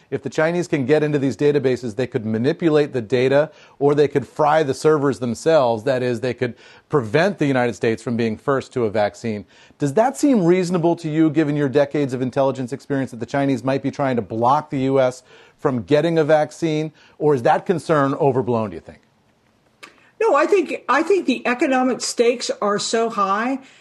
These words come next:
Speaker 2: and certainly we know that cyber can be used to disrupt and deny and to destroy.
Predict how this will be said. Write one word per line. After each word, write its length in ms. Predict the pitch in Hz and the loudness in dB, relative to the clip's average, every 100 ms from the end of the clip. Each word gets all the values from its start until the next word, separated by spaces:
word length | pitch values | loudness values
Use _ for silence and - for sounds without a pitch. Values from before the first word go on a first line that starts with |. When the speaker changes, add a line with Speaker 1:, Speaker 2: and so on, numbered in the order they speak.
| _ | _
Speaker 2:
and 120 | 220 | -2
certainly 680 | 220 - 240 269 269 269 269 | 0 0 0 2 2 0 0
we 240 | 202 220 | 0 0
know 480 | 220 214 220 226 226 | 2 2 2 2 0
that 320 | 180 208 190 | 0 -2 -2
cyber 420 | - 214 208 226 233 | -4 -2 0 0 -2
can 160 | 202 | -2
be 100 | 190 | -2
used 420 | 196 208 220 220 | 0 0 0 -2
to 60 | 208 | -4
disrupt 600 | 175 - - 208 240 - | -4 -6 -2 -2 -2 -4
and 100 | 190 | -4
deny 680 | 180 180 180 196 214 233 226 | -2 -2 -2 -2 -2 -2 -4
and 160 | 185 180 | -6 -6
to 80 | 196 | -4
destroy. 600 | 185 175 - 196 202 | -4 -4 -4 -2 0